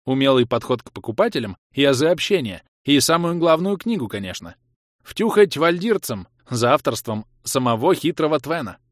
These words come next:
«Он уже и книги пишет?» Невольно удивился я, вспоминая этого ушлого торговца, заработавшего первый миллион в Вальдире.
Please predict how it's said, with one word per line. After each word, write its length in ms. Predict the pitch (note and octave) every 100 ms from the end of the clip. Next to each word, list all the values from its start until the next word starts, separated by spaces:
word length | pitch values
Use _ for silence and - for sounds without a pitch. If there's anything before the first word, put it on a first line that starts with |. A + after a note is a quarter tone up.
| _ _ _ _ _ _ _ _ -
«Он 180 | A2+
уже 300 | G#2+ G2 A2
и 60 | G#2
книги 400 | G#2+ G#2+ D#3 F#3
пишет?» 400 | D3 A#2 - - _ _ _ _ _ _ _ G#2+
Невольно 420 | G#2 G#2 A2 G#2
удивился 500 | F#2+ G2 G#2 - F#2+
я, 140 | C3
вспоминая 520 | - - G#2+ A2+ B2 A#2
этого 300 | A#2 G#2 G#2
ушлого 400 | A2+ - G2 F#2+
торговца, 520 | F#2+ G2+ F3+ - C#3 _
заработавшего 720 | A2+ A2 G#2+ F3 E3+ - C#3+
первый 360 | B2 D3 D#3 D#3
миллион 440 | C#3 A2+ G2+ G#2
в 80 | G#2
Вальдире. 500 | G#2+ G#2+ G#2 F2+ -